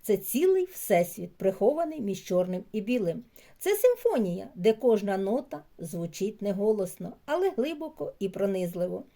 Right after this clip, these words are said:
Це мова шепоту, а не крику, мова натяків, а не прямих тверджень, мова сумнівів, а не впевненості. Вони не чорне і не біле, не день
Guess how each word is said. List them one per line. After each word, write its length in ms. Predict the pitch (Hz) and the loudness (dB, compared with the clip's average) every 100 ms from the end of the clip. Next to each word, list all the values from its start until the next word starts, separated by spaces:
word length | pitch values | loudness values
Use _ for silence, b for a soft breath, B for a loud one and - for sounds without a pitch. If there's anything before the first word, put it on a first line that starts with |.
| B B B B | B B B B
Це 160 | - 240 | 4 8
мова 400 | 233 359 370 349 | 8 6 4 2
шепоту, 720 | - 240 226 214 202 - 185 - | 2 6 6 4 -2 -4 -10 -2
а 120 | 202 | 0
не 140 | 240 | 0
крику, 580 | 247 214 208 202 220 208 - | 0 0 0 -2 -6 -12 -2
мова 320 | 208 240 247 | 2 4 6
натяків, 720 | 220 202 247 254 202 202 180 - | 6 4 2 2 -4 -2 -8 -4
а 80 | 202 | -2
не 120 | 185 | -2
прямих 400 | 202 196 185 180 | 0 2 0 -4
тверджень, 600 | - 202 180 170 175 202 b b b | -2 0 0 -2 -8 -8 b b b
мова 400 | 202 262 359 370 | 4 6 6 2
сумнівів, 720 | - 233 220 214 208 202 202 - | 0 0 2 2 0 -2 -6 -8
а 120 | 196 185 | -6 -2
не 120 | 214 | -2
впевненості. 840 | 214 180 165 170 180 175 - 220 b b 208 | -2 -2 -2 -4 -6 -8 -14 -18 b b 2
Вони 340 | 226 359 466 453 | 4 6 6 4
не 60 | 440 | 2
чорне 480 | - 480 427 202 - _ | 2 2 2 -2 -6 _
і 100 | 403 | -2
не 140 | 403 294 | 0 0
біле, 440 | 175 185 196 196 - _ | -2 -4 -4 -8 -16 _
не 200 | 214 247 | 0 2
день 280 | 247 302 320 | 4 2 2